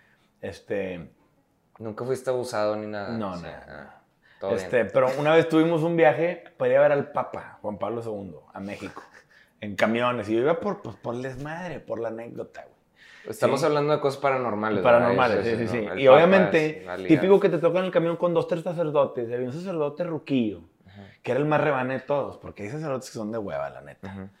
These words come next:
Speaker 1: Se toman muy en serio ese pedo que en el camino vamos a rezar de aquí a México.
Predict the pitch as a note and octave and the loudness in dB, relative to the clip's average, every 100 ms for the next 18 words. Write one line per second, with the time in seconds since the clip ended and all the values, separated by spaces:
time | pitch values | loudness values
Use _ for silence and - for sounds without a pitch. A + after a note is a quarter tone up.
0 | _ - G#2+ A2 C3 C3+ D3 B2+ C3+ C#3+ | _ -20 -6 -4 -2 -2 -2 0 -2 -2
1 | C#3+ C#3 C3+ C3+ C3 C#3 F3+ F#3 F3 E3+ | -4 -4 -4 -8 -6 -6 -4 -4 -4 -4
2 | F#3+ G3 F3+ C3 D3+ E3 E3 - _ - | -4 -6 -6 -6 -4 -4 -6 -14 _ -6
3 | B2 G#2 C#3 D3+ C3+ B2 - F2 | -6 0 0 2 0 -4 -6 -12